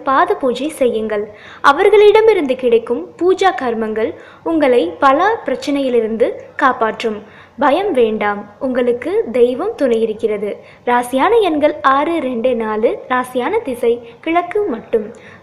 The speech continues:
ராசியான நிறம் வெள்ளை, நீலம். தெய்வம் மகாலட்சுமி, துர்காதேவி, பெண் தெய்வம். மிதுன ராசி நேயர்களே, சுமாரான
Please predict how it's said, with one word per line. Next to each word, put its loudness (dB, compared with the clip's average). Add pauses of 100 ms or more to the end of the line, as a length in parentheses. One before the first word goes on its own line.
ராசியான 0
நிறம் -2 (140)
வெள்ளை, 0 (240)
நீலம். -2 (480)
தெய்வம் 2 (120)
மகாலட்சுமி, 0 (160)
துர்காதேவி, 0 (160)
பெண் 0
தெய்வம். -6 (640)
மிதுன 6 (100)
ராசி 0
நேயர்களே, 4 (300)
சுமாரான 6